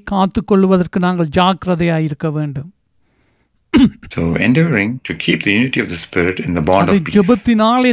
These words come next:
Speaker 1: தான் எங்களாலே செய்து முடிக்க முடியும்.
Speaker 2: So this is only accomplished through
Speaker 1: நாங்கள்
Speaker 2: prayer.
Speaker 1: ஒருவருக்காக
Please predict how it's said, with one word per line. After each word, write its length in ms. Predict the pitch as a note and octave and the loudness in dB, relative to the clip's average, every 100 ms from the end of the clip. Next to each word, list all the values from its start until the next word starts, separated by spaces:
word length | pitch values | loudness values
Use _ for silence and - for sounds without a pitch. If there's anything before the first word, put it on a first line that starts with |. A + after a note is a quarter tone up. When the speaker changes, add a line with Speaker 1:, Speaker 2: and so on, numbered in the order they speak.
| A#3+ | 2
Speaker 1:
தான் 180 | A3 G#3+ | 2 2
எங்களாலே 380 | F#3 F#3 F#3 F3+ - | 2 2 4 2 2
செய்து 220 | F3 E3 E3 | 0 2 0
முடிக்க 240 | D3+ - D3 | -2 -2 -2
முடியும். 320 | C#3 C3 C3 C#3+ _ _ _ _ _ _ _ _ _ _ _ _ - | -4 -6 -10 -14 _ _ _ _ _ _ _ _ _ _ _ _ -10
Speaker 2:
So 100 | F2 E2+ | -8 -6
this 100 | F#2+ | -6
is 60 | E2+ A#2 | -2 2
only 180 | B2+ A2+ F#2 | 4 4 2
accomplished 400 | G#2+ G#2 - F3+ | -2 -2 0 4
through 100 | G3+ | 4
Speaker 1:
நாங்கள் 220 | A3 G3+ | 4 4
Speaker 2:
prayer. 100 | A3 | 4
Speaker 1:
ஒருவருக்காக 580 | C4+ C#4+ C#4+ C#4+ C4+ | 4 2 2 2 2